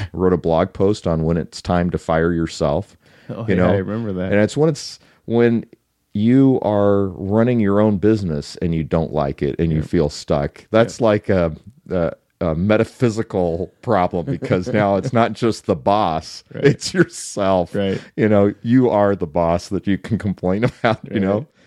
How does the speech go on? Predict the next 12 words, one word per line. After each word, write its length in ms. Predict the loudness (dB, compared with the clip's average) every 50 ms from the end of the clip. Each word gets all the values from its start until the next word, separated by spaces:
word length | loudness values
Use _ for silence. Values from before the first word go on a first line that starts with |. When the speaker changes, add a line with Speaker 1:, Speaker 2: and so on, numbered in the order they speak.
| _ _ _ -2
Speaker 1:
And 140 | -2 -2 -2
so 260 | 0 0 2 2 4 4
I 140 | 2 2
had 140 | 2 0 0
to 80 | -2 -2
fire 280 | -2 0 2 2 2
myself 480 | 2 2 0 -2 -2 -2 -2 -2 0 0
on 100 | -2 0
a 40 | 0
number 280 | 0 0 0 0 0
of 80 | -2 -2
occasions. 600 | -4 -2 -2 -2 -2 -2 -4 -6 -6 -6 -10 -14